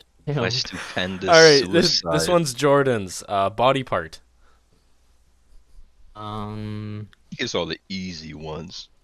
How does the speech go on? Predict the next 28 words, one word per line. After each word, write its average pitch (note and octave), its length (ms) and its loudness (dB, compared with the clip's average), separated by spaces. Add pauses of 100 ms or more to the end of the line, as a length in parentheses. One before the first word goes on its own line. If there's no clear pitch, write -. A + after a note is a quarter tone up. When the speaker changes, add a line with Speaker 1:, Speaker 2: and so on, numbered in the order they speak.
(380)
Speaker 2:
let's A#2 160 0
go C#3 180 4
with B2 100 2
Speaker 1:
<laughs> - 20 0
Speaker 2:
weenus. G2+ 760 -4 (480)
Speaker 3:
Mm. D#4 600 0 (920)
Finally, G#2 380 -4
waiting G#2 200 -6
for A2 120 -10
that F2+ 120 -6
one D#2 80 -14
to E2+ 80 -14
come F2 160 -18
out. D#2+ 160 -18 (960)
Weenus. E2+ 580 -14
No - 60 -18
idea E2+ 200 -16
how E2+ 80 -16
you E2+ 60 -14
spell F2 300 -12
that. D#2+ 140 -12 (520)
A F2+ 80 -10
verb A2+ 380 -4
ending A2 260 -8
in G#2+ 140 -8
I G2 160 -8
N F#2+ 180 -6
G. E2 360 -14